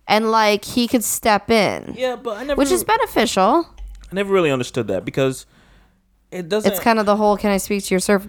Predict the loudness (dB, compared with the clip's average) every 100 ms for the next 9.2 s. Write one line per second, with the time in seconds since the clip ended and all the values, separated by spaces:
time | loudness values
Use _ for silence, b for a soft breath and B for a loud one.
0 | -8 -6 -4 0 2 4 4 2 2 2
1 | 2 2 0 0 -6 -10 -6 0 2 2
2 | 2 0 0 -2 -2 -6 -14 -8 -4 -2
3 | -4 -6 -14 -18 -12 -8 -6 -2 2 4
4 | 4 4 0 -4 -8 -6 -2 -2 0 -4
5 | -4 -4 -4 -6 -6 -8 -4 0 0 0
6 | 0 0 -2 -6 -12 -20 -2 2 4 2
7 | 2 0 0 -6 -6 -4 -2 -2 -2 0
8 | 0 0 -2 0 0 0 -2 -2 -4 -4
9 | -4